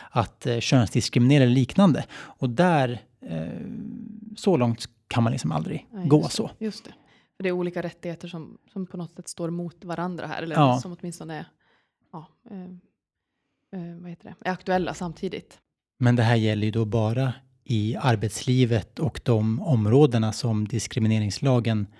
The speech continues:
Speaker 1: verkar. Eh, som jag sa innan, så det finns ju ingen lag som, som kan tvinga någon att, att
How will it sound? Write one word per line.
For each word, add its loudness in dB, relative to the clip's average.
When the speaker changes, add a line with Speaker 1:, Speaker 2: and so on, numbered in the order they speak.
Speaker 1:
verkar. 0
Eh, -6
som -2
jag 2
sa 2
innan, 4
så -2
det -4
finns 2
ju 2
ingen 4
lag 2
som, 0
som -2
kan 0
tvinga 2
någon 2
att, -6
att -8